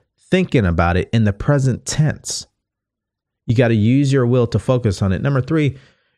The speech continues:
you use your reasoning factor to reject anything that has nothing to do with that.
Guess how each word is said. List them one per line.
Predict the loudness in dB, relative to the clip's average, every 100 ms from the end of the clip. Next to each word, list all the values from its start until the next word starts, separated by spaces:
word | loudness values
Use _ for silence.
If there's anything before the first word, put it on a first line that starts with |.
| 0
you | 2
use | 2 2 2 0
your | 0
reasoning | 2 2 2 2 0
factor | 0 0 -2 -2 -4
to | -2
reject | -2 -2 0 0 -2 -4
anything | -2 -2 -4 -8
that | -8
has | -6 -8
nothing | -8 -8 -8
to | -10
do | -6 -4
with | -4
that. | -6 -10